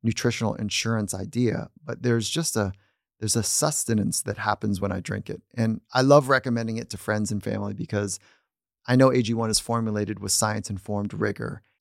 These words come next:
and the highest quality in mind. A G one is a supplement I trust to provide the support my body needs daily. And that's why I've loved partnering with them for so long.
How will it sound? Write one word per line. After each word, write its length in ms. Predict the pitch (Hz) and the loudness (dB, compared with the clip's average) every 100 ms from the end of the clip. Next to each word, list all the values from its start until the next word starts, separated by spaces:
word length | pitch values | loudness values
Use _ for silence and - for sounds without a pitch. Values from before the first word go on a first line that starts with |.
| - | -2
and 120 | 117 | 0
the 60 | 113 | 2
highest 500 | - 127 120 - - | 4 4 4 0 -4
quality 580 | - 107 98 101 107 - | -4 -2 -2 -4 -8 -8
in 120 | 101 | -6
mind. 380 | 101 - - - _ _ _ - | -4 -6 -12 -18 _ _ _ 4
A 140 | 143 | 8
G 160 | 160 156 | 8 8
one 340 | 131 120 113 | 4 4 4
is 220 | 117 110 107 | 0 -4 -2
a 80 | |
supplement 640 | 101 - 120 120 113 107 - | 0 2 0 0 -2 -2 -4
I 120 | 104 | -10
trust 400 | 98 - 107 - - | -8 -2 0 0 -6
to 60 | |
provide 420 | 107 104 101 101 | -4 0 0 0
the 220 | 101 98 - | -2 -4 -4
support 480 | - - - 147 139 | -2 -2 2 2 2
my 140 | 117 | 0
body 340 | 110 107 107 101 | -2 -2 -4 -4
needs 380 | 104 104 147 - | -4 -4 -6 -4
daily. 480 | 110 113 - 101 - _ _ _ | -4 -4 -8 -16 -20 _ _ _
And 280 | - 127 123 - | 0 2 2 -2
that's 280 | - 139 - | -2 -2 0
why 180 | 143 135 | 2 2
I've 120 | 113 | 2
loved 400 | 120 120 104 - _ | 2 0 0 -8 _
partnering 500 | - 113 120 104 101 | -4 -4 -2 -4 -4
with 180 | 101 95 | -6 -4
them 320 | 110 120 156 - _ | -2 0 -2 -8 _
for 100 | 107 | -4
so 200 | - 101 | 0 0
long. 340 | - 85 - | 0 -6 -10